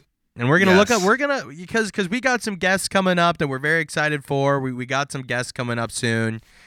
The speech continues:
Speaker 1: Um, we're gonna record
Speaker 2: Huge
Speaker 1: with them in the
Speaker 2: guests.
Speaker 1: next few days. It'll be another normal episode with a beer and all that. But we're kicking back right now. We're, we're chilling. You know, really hard. We're, it's just so hard.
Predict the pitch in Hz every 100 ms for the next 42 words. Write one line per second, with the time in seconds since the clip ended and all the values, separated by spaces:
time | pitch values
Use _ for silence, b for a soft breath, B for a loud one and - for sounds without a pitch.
0 | B B B 110 107 107 107 107 107 123
1 | 127 120 113 120 117 113 110 113 - 120
2 | 113 110 110 110 107 104 101 107 113 113
3 | 110 113 123 120 110 110 110 123 113 110
4 | 110 107 95 87 139 139 135 131 123 120
5 | 117 117 117 110 - 107 101 b b b
6 | b 226 277 330 285 214 220 220 175 147
7 | 139 120 120 120 117 127 151 117 156 185
8 | - 165 160 156 156 143 _ _ 143 151
9 | 147 143 143 139 147 214 247 170 165 214
10 | 131 80 80 82 95 120 127 123 - 135
11 | 156 - 208 226 175 120 113 104 101 90